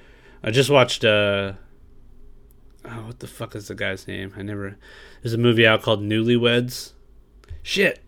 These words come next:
I forget the dude's name. He's New York, Boston guy. He film-, he, he's a director and a writer, and he also acts in all his movies.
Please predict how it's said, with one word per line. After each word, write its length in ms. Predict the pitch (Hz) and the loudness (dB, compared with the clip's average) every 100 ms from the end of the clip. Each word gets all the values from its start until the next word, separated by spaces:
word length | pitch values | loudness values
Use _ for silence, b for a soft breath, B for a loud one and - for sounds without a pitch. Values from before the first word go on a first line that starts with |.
| - | -12
I 100 | - | -10
forget 320 | 123 147 185 185 | -8 -2 -2 0
the 60 | |
dude's 300 | 123 131 120 | 0 2 2
name. 320 | 113 117 117 | 0 2 2
He's 180 | 123 117 | 0 -2
New 100 | 135 | 2
York, 480 | 156 135 135 131 127 | 4 6 8 6 4
Boston 460 | 123 123 123 127 120 | 0 0 0 -2 0
guy. 360 | 117 113 110 | 2 2 2
He 220 | 117 113 104 - | 0 -2 -6 -4
film-, 260 | 117 113 | -2 -2
he, 240 | 120 120 117 | -2 -4 -4
he's 180 | - 120 | -6 -6
a 40 | 113 | -6
director 520 | 113 107 107 - 110 | -2 0 -2 -2 -4
and 120 | 107 | -2
a 60 | 98 | -2
writer, 380 | 101 101 104 | -2 -2 -2
and 420 | 101 - - - - | -6 -10 -20 -18 -8
he 100 | 107 | -4
also 280 | 104 110 101 | -2 -2 -4
acts 320 | 101 101 - | -4 -6 -6
in 80 | 107 | -6
all 200 | 104 107 | -4 -6
his 120 | 101 | -6
movies. 540 | 107 104 104 104 - | -6 -6 -6 -8 -12